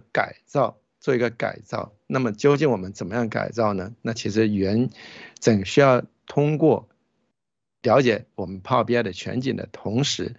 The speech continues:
你要知道说，哎，我有什么样的一个方法论去学习这样的一个内容。所以我们在这里面的话，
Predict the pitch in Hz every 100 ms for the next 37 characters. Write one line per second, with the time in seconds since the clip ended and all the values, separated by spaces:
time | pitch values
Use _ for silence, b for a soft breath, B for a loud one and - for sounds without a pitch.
0 | B B B B 117 117 104 117 107 104
1 | 107 - - 156 120 101 - 110 113 98
2 | 98 98 - - 139 135 - - 107 -
3 | 113 92 - 113 143 - 104 113 90 90
4 | 98 95 - 156 123 135 123 143 117 101
5 | 110